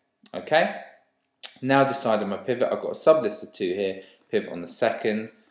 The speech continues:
I, sublist of three here, pivot on the second, which is an L.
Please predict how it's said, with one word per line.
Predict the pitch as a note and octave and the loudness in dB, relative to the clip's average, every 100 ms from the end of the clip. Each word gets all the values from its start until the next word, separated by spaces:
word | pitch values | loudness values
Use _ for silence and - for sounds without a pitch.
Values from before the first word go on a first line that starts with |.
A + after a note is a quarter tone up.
| _ A#2 | _ -4
I, | A#2 A#2 B2 - - - | 0 0 0 -4 -14 -18
sublist | - D#3 - G2 - | 2 4 4 0 -4
of | F#2+ | -10
three | - F2+ F2+ | -6 -4 -4
here, | F#2+ F#2+ F#2+ - _ _ | -4 -4 -8 -18 _ _
pivot | - F#2 | -8 -6
on | - F2+ | -6 -8
the | |
second, | E2+ F2+ - E2+ | -6 -6 -6 -12
which | - - E2 | -14 -12 -12
is | E2 | -10
an | E2+ | -4
L. | G#2+ A#2 A2+ A2+ | 0 2 0 -4